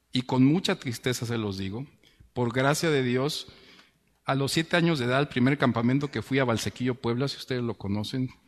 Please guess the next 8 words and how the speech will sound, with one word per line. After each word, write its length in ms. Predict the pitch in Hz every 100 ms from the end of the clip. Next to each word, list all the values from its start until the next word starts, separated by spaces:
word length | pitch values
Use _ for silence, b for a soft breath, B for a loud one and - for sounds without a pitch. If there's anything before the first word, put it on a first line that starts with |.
| -
que 80 | -
cumplió 500 | 107 95 117 117 113
este 280 | 113 - 117
año 340 | 110 113 107 _ _ -
cincuenta 460 | - 107 104 113 110
años 220 | 107 101
de 80 | 98
aniversario, 600 | 92 90 - 95 104